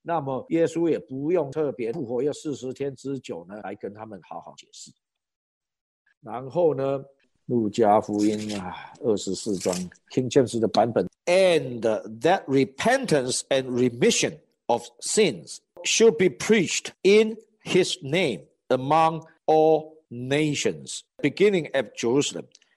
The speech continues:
就是说，你们要奉耶稣的名传讲悔改，传讲赦罪，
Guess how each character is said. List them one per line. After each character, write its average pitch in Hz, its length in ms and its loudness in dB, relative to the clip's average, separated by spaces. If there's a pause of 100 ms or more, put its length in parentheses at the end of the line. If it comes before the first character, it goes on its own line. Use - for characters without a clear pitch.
(420)
就 226 180 6
是 220 180 2
说， 220 400 4 (680)
你 147 120 0
们 165 260 2
要 214 320 6
奉 190 380 2
耶 220 220 6
稣 220 260 4
的 175 160 6
名 139 420 -2
传 190 580 0
讲 107 420 2
悔 165 260 2
改， 123 260 0 (420)
传 165 360 0
讲 107 300 0 (100)
赦 139 440 2 (100)
罪， - 240 0